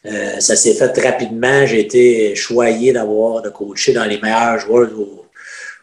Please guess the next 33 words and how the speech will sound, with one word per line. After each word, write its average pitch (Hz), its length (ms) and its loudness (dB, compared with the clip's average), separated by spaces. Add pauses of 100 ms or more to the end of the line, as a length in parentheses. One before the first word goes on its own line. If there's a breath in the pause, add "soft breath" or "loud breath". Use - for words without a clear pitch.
(240 loud breath)
au 101 140 0
pays, 107 440 4
dans 131 140 0
le 104 60 -2
fond, 120 380 -4
euh, 110 60 -6 (340)
ces 107 280 2
an-, 101 160 0
ces 101 260 0
an-, 101 140 -2
ces 101 220 2
années-là, 104 380 2
puis - 120 -4
depuis 101 240 0
ce - 60 -6
temps-là. 107 340 0
Donc, 113 220 -4
ça 107 100 -4
a 98 60 -6
été 95 200 -10
très, 107 600 -2 (720 loud breath)
très 113 160 4
le 107 60 2
fun 123 260 2
pour 107 220 2
moi, 110 260 4
là, 110 120 2
de, 98 140 0
de, 98 200 -6
d'avoir 98 400 -4
cette 104 160 -2
chance-là, 101 640 -2
là. 98 100 -10